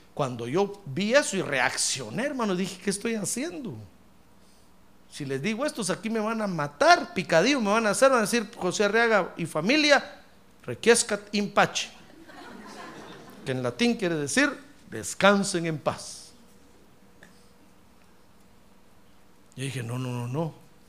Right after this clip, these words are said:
Yo les dije, "I'm sorry, bye". Pero les dije, "Los ato en el nombre del Señor Jesucristo. Y atados les ordeno que no toquen nada de mi casa,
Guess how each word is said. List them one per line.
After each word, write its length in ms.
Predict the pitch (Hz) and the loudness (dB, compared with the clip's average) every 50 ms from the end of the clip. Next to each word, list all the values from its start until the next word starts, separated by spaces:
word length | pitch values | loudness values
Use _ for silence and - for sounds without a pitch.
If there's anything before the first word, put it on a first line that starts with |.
| - - - - - - - _ _ - _ _ - - | -20 -20 -20 -20 -20 -20 -20 _ _ -20 _ _ -10 -6
Yo 100 | 151 156 | -4 -4
les 100 | 151 139 | -2 -2
dije, 180 | 143 139 - 143 | -4 -4 -4 -6
"I'm 120 | 117 120 | -6 -4
sorry, 400 | - - 196 202 190 170 131 113 - - - - - - - - - | 0 2 4 4 4 2 -2 -4 -8 -14 -20 -20 -20 -20 -20 -12 -6
bye". 280 | 131 170 196 196 165 131 107 - - - - - - - - - - - - - - - - - - - - - - - | -2 -2 0 0 -2 -4 -8 -14 -20 -20 -20 -20 -20 -20 -20 -20 -20 -20 -20 -20 -20 -20 -20 -20 -20 -20 -20 -20 -20 -12
Pero 220 | - 127 113 110 117 | -8 -6 -6 -4 -6
les 80 | 117 | -6
dije, 340 | 113 135 127 143 123 - - - | -6 -4 -4 -4 -6 -6 -8 -10
"Los 320 | 127 120 117 110 - - - | -8 -6 -4 -4 -4 -2 2
ato 320 | 156 160 185 180 - 175 | 2 2 2 2 0 -2
en 120 | 143 123 117 | -2 -2 -4
el 340 | 110 107 113 113 117 123 143 | -6 -6 -6 -4 -4 0 4
nombre 360 | 190 240 247 247 247 247 233 | 4 6 6 4 4 2 2
del 140 | 208 170 143 | 0 0 0
Señor 360 | - - 143 135 147 156 143 | 0 -2 0 0 0 0 0
Jesucristo. 640 | - 147 - - - - - 151 147 - - - - - - - - - - - - - - - - - - 170 170 170 - - - - - - - - - - - - - - - - - - - - - - - - - - - - - - - - - - - - - - - | -2 -4 -6 -6 -6 -8 -10 -8 -8 -8 -8 -10 -12 -16 -20 -20 -20 -20 -20 -20 -20 -20 -20 -20 -20 -20 -20 -20 -20 -20 -20 -20 -20 -20 -20 -20 -20 -20 -20 -20 -20 -20 -20 -20 -20 -20 -20 -20 -20 -20 -20 -20 -20 -20 -20 -20 -20 -20 -20 -20 -20 -20 -20 -20 -20 -20 -20 -16 -12
Y 160 | - 147 139 | -8 -6 -6
atados 680 | 120 113 - - 208 240 262 254 247 - - - - - | -6 -6 -2 2 4 4 4 4 0 -2 -4 -8 -10 -8
les 260 | 139 127 113 - - | -6 -4 -2 -2 -2
ordeno 400 | 120 117 120 123 185 202 208 202 | -2 -4 -2 0 2 2 2 0
que 120 | 202 - 131 | -2 -4 -4
no 180 | 127 147 131 | -2 -2 -2
toquen 500 | 131 - 190 - - 156 135 139 143 165 | -2 -4 -6 -6 -6 -6 -4 -4 -2 0
nada 240 | 185 220 262 269 254 | 2 4 4 4 4
de 120 | 220 196 170 | 2 2 0
mi 140 | 165 156 | 0 -2
casa, 460 | 160 - 214 220 202 - - 131 107 | -2 -4 -4 -4 -4 -4 -6 -8 -12